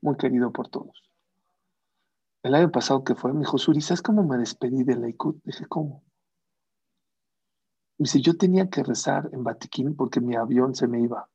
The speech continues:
me, me iba a Newark y sa-, iba a salir muy temprano.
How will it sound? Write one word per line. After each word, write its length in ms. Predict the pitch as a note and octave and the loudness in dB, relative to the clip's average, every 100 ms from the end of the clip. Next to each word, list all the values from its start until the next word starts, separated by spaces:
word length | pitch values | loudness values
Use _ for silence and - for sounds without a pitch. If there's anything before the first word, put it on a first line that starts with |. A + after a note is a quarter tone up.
| _ - | _ -10
me, 140 | A#2+ | -4
me 160 | C3 B2 | -2 0
iba 280 | B2 A#2+ B2 | 2 2 0
a 40 | |
Newark 540 | B2 C3+ B2+ B2+ D3 - | 4 6 6 4 2 -2
y 80 | - | -4
sa-, 160 | - - | -4 -2
iba 120 | C#3 C3 | 0 0
a 40 | |
salir 260 | B2+ B2+ B2+ | 0 2 4
muy 160 | C3 | 2
temprano. 500 | C3 A#2 A#2 A#2 A2 | 2 -4 -2 -2 -4